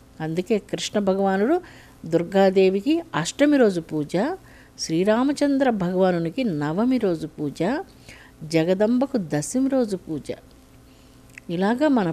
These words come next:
పూజలన్నీ కూడా మీరు బాగా చూడండి, ఎంత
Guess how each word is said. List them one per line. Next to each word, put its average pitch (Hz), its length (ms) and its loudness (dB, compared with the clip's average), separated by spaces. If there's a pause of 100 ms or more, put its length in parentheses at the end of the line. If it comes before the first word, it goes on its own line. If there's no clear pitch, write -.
పూజలన్నీ 240 680 2
కూడా 196 220 2
మీరు 175 240 0
బాగా 190 360 0
చూడండి, 233 640 0 (680)
ఎంత 185 300 -4